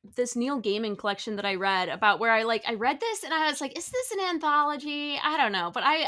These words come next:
I wanted to talk about it 'cause it was actually my favorite of all the things I read for this episode,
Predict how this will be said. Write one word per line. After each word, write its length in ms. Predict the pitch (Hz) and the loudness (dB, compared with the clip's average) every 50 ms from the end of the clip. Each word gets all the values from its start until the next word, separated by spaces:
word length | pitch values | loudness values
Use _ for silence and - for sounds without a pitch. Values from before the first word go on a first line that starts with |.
| - | 2
I 140 | - 302 330 | 2 2 2
wanted 220 | 339 294 233 214 | 2 2 0 0
to 80 | - - | -2 -2
talk 160 | - 196 196 | -2 -2 0
about 140 | - 202 196 | 0 -2 -2
it 60 | 185 | -2
'cause 100 | 196 233 - | -4 -6 -6
it 40 | |
was 80 | 190 247 | -4 -2
actually 240 | 240 202 208 - 233 | -2 -2 -2 -4 -4
my 120 | 196 190 | -6 -4
favorite 340 | 190 - 202 196 175 190 180 | 0 0 0 2 0 -2 -4
of 80 | 180 185 | -4 -2
all 140 | 180 165 | -2 -2
the 80 | 185 180 | -2 -4
things 200 | - 202 196 208 | -4 -6 -6 -6
I 60 | 185 | -6
read 180 | 165 170 170 170 | -6 -6 -6 -8
for 80 | - | -8
this 140 | 165 170 - | -10 -8 -8
episode, 580 | 165 175 180 180 175 - 180 156 165 170 170 | -8 -8 -6 -8 -8 -8 -8 -6 -6 -6 -6